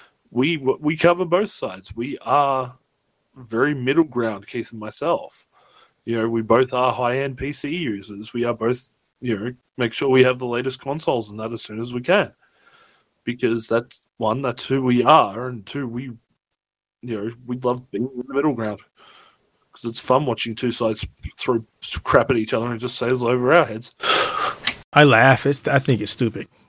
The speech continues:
Speaker 2: But once again, everybody, thank you for checking out the Spectator Mode podcast. Um, as always, you can find us over at Amazon Podcasts, Google Podcasts, iTunes Podcasts, Spotify, Buzzsprout,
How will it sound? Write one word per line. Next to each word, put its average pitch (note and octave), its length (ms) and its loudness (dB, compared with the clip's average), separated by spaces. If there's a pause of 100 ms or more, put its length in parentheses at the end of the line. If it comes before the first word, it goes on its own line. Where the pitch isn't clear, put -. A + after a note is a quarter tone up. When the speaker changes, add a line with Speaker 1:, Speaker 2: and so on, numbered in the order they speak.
(400)
Speaker 2:
But D#3+ 80 -4
once G3 120 0
again, G3 120 -2
everybody, E3+ 260 4
thank F3+ 220 -6
you D#3+ 60 -12
for C#3 60 -14
checking D#3 200 -4
out D3 120 -2
the - 60 -20
Spectator C#3+ 300 -8
Mode B2+ 160 -6
podcast. C3 600 -4
Um, B2+ 240 -8
as B2 100 -14
always, D#3+ 340 0
you C#3+ 80 -10
can C#3+ 80 -10
find C#3+ 240 -4
us C#3 140 -8
over C3 180 -8
at A#2+ 60 -8
Amazon B2+ 480 -8 (260)
Podcasts, C3+ 480 -2
Google E3 260 -4
Podcasts, B2+ 640 -6
iTunes E3 420 -2
Podcasts, A#2 520 -10
Spotify, D3 580 0
Buzzsprout, C3+ 600 -4